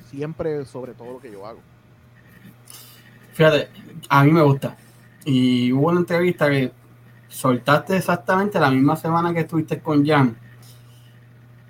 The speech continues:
Speaker 2: Ya lo, ahora no me acuerdo, yo creo que fue
Speaker 1: Ah.
Speaker 2: con la de la mexicana.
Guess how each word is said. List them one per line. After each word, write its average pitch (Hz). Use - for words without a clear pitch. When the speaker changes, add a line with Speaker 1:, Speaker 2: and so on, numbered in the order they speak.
Speaker 2:
Ya 143
lo, 143
ahora 120
no 139
me 143
acuerdo, 151
yo 127
creo 127
que 135
fue 147
Speaker 1:
Ah. 139
Speaker 2:
con 143
la 127
de 131
la 131
mexicana. 127